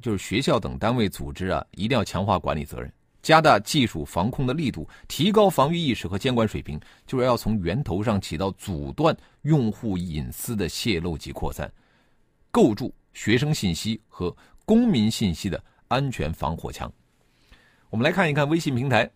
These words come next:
这个猪头说：“以德报怨，何以报德？”更新记忆说：“达州事件我还记得，真的是让人气愤不已。不要怪社会为什么冷漠，总会让好人寒心。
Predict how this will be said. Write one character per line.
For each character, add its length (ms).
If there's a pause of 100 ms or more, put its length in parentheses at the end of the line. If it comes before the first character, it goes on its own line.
(320)
这 120
个 80
猪 200
头 240 (120)
说 280 (300)
：“以 180
德 200
报 180
怨， 160 (380)
何 320
以 120
报 220
德？” 240 (1400)
更 220
新 240
记 180
忆 160 (220)
说 220 (100)
：“达 160
州 160
事 160
件 160
我 80
还 100
记 160
得， 160 (260)
真 140
的 120
是 100
让 140
人 100
气 180
愤 200
不 100
已。 160 (460)
不 100
要 120
怪 200
社 160
会 140
为 140
什 140
么 200
冷 220
漠， 300 (280)
总 320
会 200
让 280
好 260
人 160
寒 260
心。 220